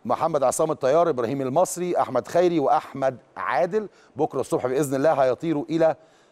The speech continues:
آه، تونس بإذن الله. المجموعة بيلعبوا، بنلعب في المجموعة الأولى كينيا، غينيا،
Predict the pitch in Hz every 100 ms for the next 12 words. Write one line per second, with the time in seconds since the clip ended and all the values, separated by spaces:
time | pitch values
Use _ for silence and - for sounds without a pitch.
0 | _ _ _ _ _ _ _ _ _ _
1 | 127 127 123 123 120 208 208 139 101 147
2 | 135 139 143 180 190 170 143 151 175 143
3 | 135 135 160 151 151 156 131 135 120 147
4 | 143 139 185 170 - 196 170 143 127 175
5 | 185 175